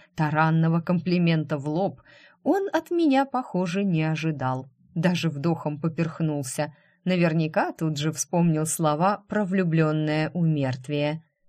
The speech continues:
Я же выдержала паузу, чтобы Ар мог в воображении прокрутить все этапы традиционного соблазнения в стиле зомби,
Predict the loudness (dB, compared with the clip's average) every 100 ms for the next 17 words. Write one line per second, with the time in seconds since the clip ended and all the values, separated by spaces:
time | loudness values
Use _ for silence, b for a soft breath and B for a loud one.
0 | _ _ 0 6 6 6 2 0 2 2
1 | 2 2 2 2 2 0 -2 0 -2 0
2 | -2 -2 -6 -2 0 2 0 0 0 2
3 | 2 0 -2 2 2 2 -2 0 2 4
4 | 4 2 0 -2 0 -4 -2 -4 -4 -6
5 | -4 -4 -2 -4 -2 -2 0 -2 -2 B
6 | B -2 0 0 -2 0 2 2 2 0
7 | -2 -2 2 2 2 0 0 2 0 -2
8 | -6 -2 0 2 0 0 2 2 0 -2